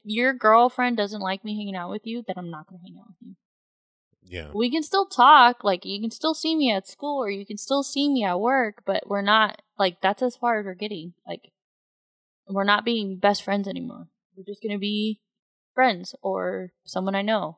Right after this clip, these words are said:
Speaker 1: Like, if it's, it has to get to that.
Speaker 2: Yeah.
Speaker 1: But just know, like, and in, in my, in my defense, I made it to an, I made it to a point where I, I put my, myself out there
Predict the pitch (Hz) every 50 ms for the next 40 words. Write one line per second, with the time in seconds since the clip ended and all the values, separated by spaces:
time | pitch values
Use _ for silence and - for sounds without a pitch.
0 | _ - 175 170 170 _ - 190 185 - 180 - 185 170 - - 185 185 190 -
1 | - 202 202 220 - - 175 165 175 190 - _ _ _ _ _ _ _ - 85
2 | 90 85 73 76 - 220 214 254 262 254 233 233 254 269 262 240 214 196 190 196
3 | 190 185 - - - 247 247 247 254 254 247 - - 233 233 240 247 262 294 311
4 | 320 311 - - 214 208 214 208 220 247 285 302 285 262 - 208 196 196 190 -
5 | - - - 202 202 214 220 233 254 262 254 _ _ _ _ _ _ - 220 233
6 | 226 214 202 - - - 196 196 196 190 - - 190 - - 214 240 277 277 262
7 | 226 214 208 - 214 190 - - 196 185 185 - 190 185 185 - - 185 185 196
8 | 202 202 196 _ _ _ _ _ _ _ _ - 226 233 240 247 254 254 240 _
9 | _ _ _ _ _ _ - - 233 - 202 196 196 196 202 208 220 220 - _
10 | _ _ _ _ _ _ _ _ _ _ _ _ _ _ _ _ _ - 208 214
11 | 226 220 - 202 185 180 - 175 170 165 - - 175 185 196 -